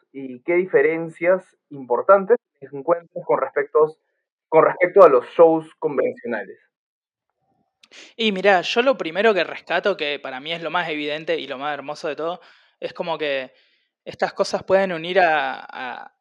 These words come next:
Speaker 2: a los diferentes punks de diferentes partes del mundo, gente que comparte los mismos valores que nosotros y que podemos hacer cosas similares bastante copadas,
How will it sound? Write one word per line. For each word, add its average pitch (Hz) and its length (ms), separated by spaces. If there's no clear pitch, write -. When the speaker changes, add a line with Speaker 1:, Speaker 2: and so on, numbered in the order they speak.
Speaker 2:
a 143 100
los 147 140
diferentes 170 480
punks 202 500
de 156 140
diferentes 151 560
partes 190 360
del 147 140
mundo, 190 440
gente 185 320
que 165 120
comparte 156 440
los 139 120
mismos 160 320
valores 156 340
que 147 100
nosotros 175 520
y 123 560
que 131 140
podemos 190 320
hacer 196 260
cosas 180 440
similares 180 440
bastante 196 340
copadas, 190 460